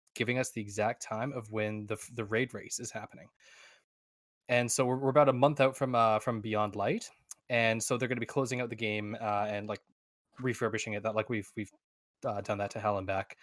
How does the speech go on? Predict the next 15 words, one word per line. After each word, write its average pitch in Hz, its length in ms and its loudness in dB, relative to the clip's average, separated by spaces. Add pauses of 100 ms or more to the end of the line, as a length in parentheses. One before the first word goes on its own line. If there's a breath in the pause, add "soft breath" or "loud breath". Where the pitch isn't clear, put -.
(380 loud breath)
Um, 95 500 -2
but 117 160 2
yeah, 147 200 8
so 135 160 0
they're, 123 440 2 (300)
the 127 120 -4
raid 147 220 4
race, 120 400 -2 (220)
uh, 120 220 4
is 120 120 -2
officially 135 420 -2
gonna 143 140 0
be 143 80 -2
happening, 107 480 0 (640 loud breath)
uh, 101 340 2